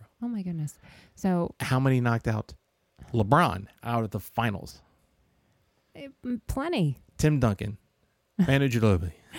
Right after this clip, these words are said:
Speaker 2: <laughs> I, I
Speaker 1: Uh-oh.
Speaker 2: screw his name up all the time. Tony Parker, Jason Kidd, Dirk Nowitzki, Kawhi Leonard, Steph Curry, Draymond Green, Klay
Speaker 1: Mm-hmm.
Speaker 2: Thompson,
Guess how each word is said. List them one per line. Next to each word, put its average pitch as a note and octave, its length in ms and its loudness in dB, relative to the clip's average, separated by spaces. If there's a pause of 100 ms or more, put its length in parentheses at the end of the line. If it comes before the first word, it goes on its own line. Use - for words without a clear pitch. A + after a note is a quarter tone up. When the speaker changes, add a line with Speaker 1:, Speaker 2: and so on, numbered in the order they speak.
(100)
Speaker 2:
<laughs> - 360 -18
I, - 60 -12 (200)
I A#3 40 -10
Speaker 1:
Uh-oh. - 120 -6
Speaker 2:
screw D#3+ 220 -6
his E2+ 100 -4
name F2+ 160 -8
up - 80 -14
all F2+ 60 -12
the F2 60 -12
time. - 80 -20 (460)
Tony D3+ 200 4
Parker, - 300 -2 (520)
Jason C#3 280 2
Kidd, G2+ 160 -6 (680)
Dirk D#3 160 0
Nowitzki, - 440 -4 (760)
Kawhi C#3 220 4
Leonard, G2 160 -2 (680)
Steph - 240 -2
Curry, - 280 -4 (320)
Draymond C#3 280 4
Green, F#2+ 200 -12 (360)
Klay F3+ 100 6
Speaker 1:
Mm-hmm. E3 80 4
Speaker 2:
Thompson, G2+ 320 0